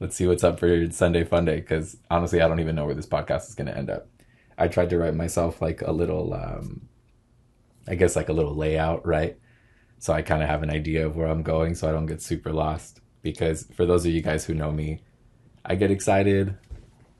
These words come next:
Sometimes I, <laughs> I start to trail off, and one thing leads to another. We go from talking about cars to sandwiches to life things, and who knows? You know how it goes. But, um, man, the one, oh,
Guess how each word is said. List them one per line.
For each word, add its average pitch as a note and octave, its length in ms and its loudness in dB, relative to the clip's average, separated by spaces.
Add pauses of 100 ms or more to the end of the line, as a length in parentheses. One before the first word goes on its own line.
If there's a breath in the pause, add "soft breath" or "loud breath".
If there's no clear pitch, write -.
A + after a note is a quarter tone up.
(200)
Sometimes D#2+ 480 2
I, D#2+ 180 2 (180)
<laughs> B2+ 200 2
I A#2+ 100 4
start G#2+ 360 4
to A2 100 6
trail F#2+ 420 6
off, F#2+ 260 2 (320 loud breath)
and F2 240 0
one G2 200 6
thing F2+ 180 2
leads F2+ 220 0
to F#2 140 2
another. E2+ 440 4
We E2+ 80 2
go E2 140 0
from D#2+ 100 -4
talking D#2+ 240 2
about D#2 320 -4 (480 soft breath)
cars F#2+ 440 8
to F#2 100 -8
sandwiches E2 720 0
to D#2+ 280 -2 (760)
life F2 300 2
things, D#2+ 300 0
and D#2 140 -4
who F2+ 100 0
knows? C#2+ 280 -4
You G2 80 2
know F2 100 4
how D2 120 -2
it - 100 -8
goes. - 240 -10 (680 soft breath)
But, E2+ 240 6
um, E2 460 2 (880)
man, D#2+ 460 0 (260)
the F2+ 140 6
one, G#2+ 220 4
oh, A2 360 4